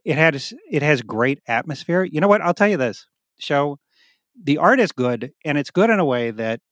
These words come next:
uh, so you guys played this on emulators,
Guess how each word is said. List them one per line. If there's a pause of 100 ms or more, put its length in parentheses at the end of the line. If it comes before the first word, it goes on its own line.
(800)
uh,
so
you
guys
played
this
on
emulators,